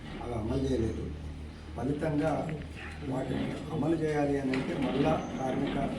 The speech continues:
ఉద్యోగులందరినీ ఐక్యం చేసి మాట్లాడాలి. ఎప్పుడైనా కార్మిక ఉద్యోగుల్లో ఒక స్వభావం ఉంటుంది. ఆ స్వభావం ఏంటంటే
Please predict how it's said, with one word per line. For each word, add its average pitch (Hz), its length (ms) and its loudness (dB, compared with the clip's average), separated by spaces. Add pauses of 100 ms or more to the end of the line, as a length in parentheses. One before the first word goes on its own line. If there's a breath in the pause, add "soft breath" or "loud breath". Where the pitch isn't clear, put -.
(200)
ఉద్యోగులందరినీ 131 640 0 (100)
ఐక్యం 127 320 -2
చేసి 120 400 0 (460)
మాట్లాడాలి. - 520 -6 (520)
ఎప్పుడైనా 165 420 2 (180)
కార్మిక 147 380 0
ఉద్యోగుల్లో 139 560 0
ఒక - 160 -4
స్వభావం 123 520 2
ఉంటుంది. - 340 -2 (540)
ఆ 127 100 -4
స్వభావం 139 540 2 (100)
ఏంటంటే 135 460 0